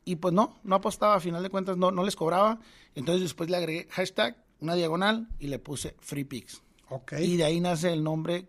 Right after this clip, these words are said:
Speaker 1: que ahorita es la página que yo manejo en Facebook.
Speaker 2: La verdad que es un referente, es, es de las páginas, si no es que la más fuerte de
Speaker 1: Esa es la más grande, yo creo,
Speaker 2: es la
Speaker 1: ahorita.
Speaker 2: más grande,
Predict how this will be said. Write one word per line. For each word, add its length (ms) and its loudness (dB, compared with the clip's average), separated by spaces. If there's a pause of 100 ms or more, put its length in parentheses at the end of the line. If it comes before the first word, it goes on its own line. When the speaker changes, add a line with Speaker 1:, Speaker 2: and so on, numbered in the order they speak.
Speaker 1:
que 100 -2
ahorita 480 -2
es 60 -4
la 180 -6
página 300 -6
que 120 -14
yo 100 -8
manejo 400 -6
en 100 -4
Facebook. 360 -4
Speaker 2:
La 160 2
verdad 180 0
que 100 -2
es 80 -2
un 100 4
referente, 840 4
es, 220 -6
es 280 -2
de 80 0
las 160 0
páginas, 460 4
si 120 2
no 80 2
es 100 -8
que 100 -4
la 120 0
más 180 -4
fuerte 600 0 (380)
de 160 4
Speaker 1:
Esa 100 8
es 60 6
la 80 8
más 160 6
grande, 280 2
yo 100 -2
creo, 160 -4
Speaker 2:
es 80 2
la 60 6
Speaker 1:
ahorita. 160 6
Speaker 2:
más 80 6
grande, 560 6